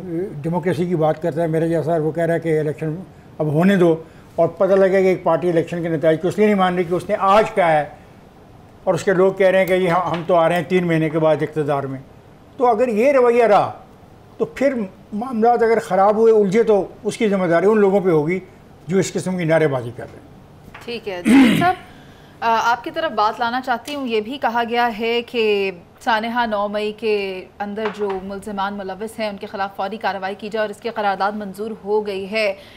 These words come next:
Speaker 2: कहा जा रहा है, आर्मी एक्ट उन्नीस सौ बावन के तहत सजाएं दी जाएंगी और, अ, वज़ीर दिफा ख्वाजा आसिफ ने इसके ऊपर बखूबी आज, अ, रोशनी डाली है। क्या कहते हैं?
Speaker 1: मैं एक सेकंड में आपको इजाफा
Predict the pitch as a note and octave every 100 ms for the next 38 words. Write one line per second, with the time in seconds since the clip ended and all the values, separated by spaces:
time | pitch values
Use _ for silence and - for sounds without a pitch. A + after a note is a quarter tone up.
0 | - - G#3+ B3 C4 C#4 C#4 B3 B3+ C4
1 | C4 A#3+ B3+ B3 G#3+ A#3+ C4 A#3 A3+ A3+
2 | G#3 G3+ G#3+ G#3+ A3 A3 A3 B3 A3 G#3
3 | F#3 F#3+ F#3 G3 G#3+ A3 A3 A3 G#3+ G3
4 | G#3 F#3 A#3+ G#3+ A3 G#3+ A3+ G#3 - G#3+
5 | G#3+ G3+ G#3 B3+ A#3+ C4+ G#3 - - -
6 | F#3+ F#3 - - - - - - F#3+ F#3+
7 | F#3+ - G#3+ F#3 F3+ F3+ - A3 A3+ F3+
8 | - - F3 F#3 - F3 F3+ E3+ D#3+ C#3+
9 | - C#3+ C3 D#3